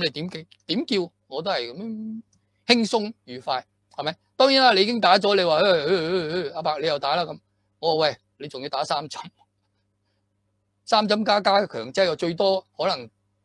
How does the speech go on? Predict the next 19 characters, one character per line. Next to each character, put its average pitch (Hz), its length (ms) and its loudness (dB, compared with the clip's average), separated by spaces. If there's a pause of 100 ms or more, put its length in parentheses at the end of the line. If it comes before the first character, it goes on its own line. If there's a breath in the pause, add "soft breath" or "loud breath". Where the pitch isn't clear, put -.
(260)
年 135 220 -10
內 147 80 -4
可 147 260 0
能 143 160 -6
想 170 180 -6
你 180 80 -4
打 147 160 -2
四 160 120 -6
針 139 220 -6
啊！」 147 200 -6
呢 202 100 -6
啲 202 120 -2
係 151 40 -4
消 208 380 -4
弱 139 460 -14 (800)
嘅 135 120 -4
效 117 200 -4
果 131 260 -6
啦， 123 100 -12